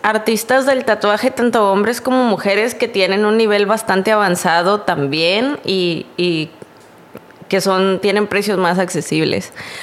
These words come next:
Porque es como todo en esta, en estas mafias del poder. <laughs> Ya cuando tienes cierta fama, obviamente ya tú puedes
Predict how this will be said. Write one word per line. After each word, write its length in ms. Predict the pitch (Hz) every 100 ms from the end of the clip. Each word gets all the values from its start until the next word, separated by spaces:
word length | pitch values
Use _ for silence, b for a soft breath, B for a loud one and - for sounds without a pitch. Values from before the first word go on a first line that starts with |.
| B -
Porque 800 | 202 202 202 202 202 202 196 -
es 200 | 208 208
como 300 | - 262 262
todo 300 | 240 208 220
en 180 | 220 208
esta, 480 | 208 - 220 214 208
en 760 | 202 190 185 - - - 196
estas 320 | 196 185 226
mafias 580 | 208 190 196 - 214 202 190
del 180 | 196
poder. 520 | 185 185 175 175 185 -
<laughs> 1160 | 202 - 269 269 277 - 440 508 453 - - -
Ya 240 | 190 226
cuando 300 | 233 277 285
tienes 320 | 254 247 254 262
cierta 400 | 247 240 240 262
fama, 500 | 240 202 220 247 -
obviamente 680 | 202 202 226 226 202 208 240
ya 260 | 196 180 185
tú 140 | 220
puedes 760 | 226 202 190 220 247 - -